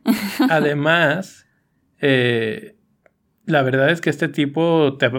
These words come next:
Speaker 1: te va a ganar. O sea, no se lo dice así porque él, él le pregunta, "Oye, ¿crees que voy a perder?". Y Rocky le dice, "No, no dije eso".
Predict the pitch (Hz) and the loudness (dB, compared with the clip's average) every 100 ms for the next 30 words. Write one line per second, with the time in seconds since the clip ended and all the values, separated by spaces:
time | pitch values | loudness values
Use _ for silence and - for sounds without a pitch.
0 | 131 - 117 107 107 165 202 - 175 202 | -6 -4 -4 -4 -2 0 0 0 0 0
1 | 165 147 175 202 214 185 180 170 190 180 | 0 0 0 0 0 2 2 0 0 0
2 | 180 175 175 139 156 147 156 156 180 180 | 0 -2 -2 -2 0 0 0 0 0 -2
3 | 185 175 151 160 160 170 139 123 151 143 | -2 0 0 0 0 2 0 0 -2 -2
4 | 156 151 147 147 139 147 165 139 131 - | 0 0 0 -2 -2 -2 -2 -4 -6 -4
5 | 143 156 139 139 147 147 143 151 143 156 | -4 -2 -2 -2 -4 -4 0 0 0 0
6 | 160 127 | 0 -2